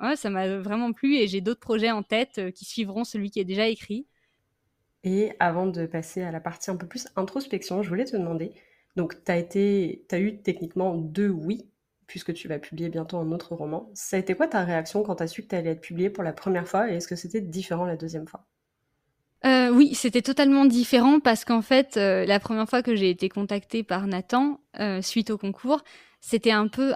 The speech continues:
Speaker 1: c'était un contrat de commande finalement parce que c'était, euh, pour écrire pour leur collection Court Toujours. C'est des romans très courts d'une soixantaine de pages qui se lisent en une heure.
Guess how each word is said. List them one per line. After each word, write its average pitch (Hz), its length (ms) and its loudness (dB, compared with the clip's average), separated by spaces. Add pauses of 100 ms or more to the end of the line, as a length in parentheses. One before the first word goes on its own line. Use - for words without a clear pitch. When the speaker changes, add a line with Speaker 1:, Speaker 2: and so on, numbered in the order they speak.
(140)
Speaker 1:
c'était 240 240 -4
un 220 100 2
contrat 226 380 -2
de 214 180 0
commande 247 480 4
finalement 233 460 -2
parce 240 160 -4
que 214 80 -8
c'était, 202 400 -2
euh, 180 240 -4
pour 214 240 -6
écrire 233 240 -8
pour 220 120 -2
leur 190 180 0
collection 214 420 -4
Court - 220 -18
Toujours. 226 380 -4 (300)
C'est - 180 -12
des 202 120 0
romans 202 300 -2
très 220 200 -6
courts 233 340 -6
d'une 196 220 -2
soixantaine 208 460 -4
de 202 80 0
pages 226 260 0
qui 214 100 -8
se 202 120 -10
lisent 196 180 -6
en 185 160 -2
une 214 160 0
heure. 202 220 -4